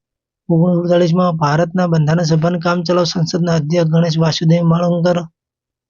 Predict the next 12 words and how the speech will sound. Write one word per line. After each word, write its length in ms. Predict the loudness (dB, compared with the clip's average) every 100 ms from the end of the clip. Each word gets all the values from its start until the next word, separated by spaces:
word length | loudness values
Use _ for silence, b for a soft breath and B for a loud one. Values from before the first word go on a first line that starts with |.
| _ _ _ b b _ _ _
કામચલાઉ 640 | -2 -2 0 0 2 2 0 -6 B B
સંસદની 840 | -2 0 0 -2 0 2 2 0
સમાપ્તિ 640 | 0 0 0 0 -2 0 0
અગિયાર 300 | 2 2 2
એપ્રિલ 300 | 0 2 2
ઓગણીસો 360 | 2 0 0
ને 120 | 2
બાવનમાં. 600 | 2 2 2 2 2 0
બંધારણ 440 | 2 2 2 2 0
સભા 280 | 0 0 2
દ્વારા 300 | 2 2 2
મોહ 240 | 4 4